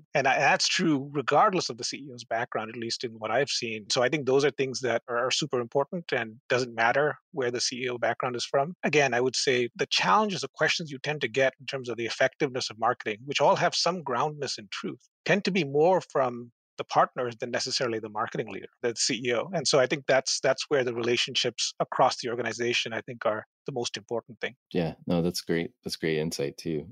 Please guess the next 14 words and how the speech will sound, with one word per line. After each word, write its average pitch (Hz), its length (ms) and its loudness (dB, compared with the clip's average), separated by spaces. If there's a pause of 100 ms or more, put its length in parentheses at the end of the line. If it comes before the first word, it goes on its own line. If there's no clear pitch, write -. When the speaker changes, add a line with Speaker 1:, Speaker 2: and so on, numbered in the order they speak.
(120)
Speaker 2:
Well, 120 320 6
let's 147 200 2
talk 190 160 2
about 170 300 2 (120)
H 127 220 4
and 120 80 4
R 104 80 4
Block, 104 420 2
because 82 460 0 (180)
I 107 60 4
know 117 140 8
your 127 180 8
role 104 280 8
includes 95 840 4